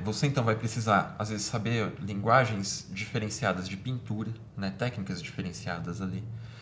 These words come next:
Você tem que aprender anatomia, às vezes você tem que aprender matemática, sabe? Ou relembrar questões de matemática, física, sabe? Porque in-,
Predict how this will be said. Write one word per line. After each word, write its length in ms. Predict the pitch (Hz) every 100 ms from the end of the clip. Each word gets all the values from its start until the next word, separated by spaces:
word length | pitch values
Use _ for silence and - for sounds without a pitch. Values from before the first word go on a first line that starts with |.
| - -
Você 80 |
tem 80 | 165
que 60 | 160
aprender 260 | - 113
anatomia, 800 | 101 95 - 127 110 98 98 95 98 - -
às 100 | - 147
vezes 120 | 165
você 60 |
tem 80 | 147
que 100 | 135
aprender 340 | 123 120 110 104
matemática, 880 | 104 - 127 104 98 104 110 107
sabe? 340 | - 120 98 113
Ou 180 | 160
relembrar 720 | 240 226 139 127 98 113 165 -
questões 380 | 117 - 113
de 80 | 101
matemática, 640 | 104 107 107 101 113 - -
física, 640 | - 175 180 131 - 92 - - - -
sabe? 320 | - 113 98 - - - -
Porque 180 | 160 202
in-, 160 | 196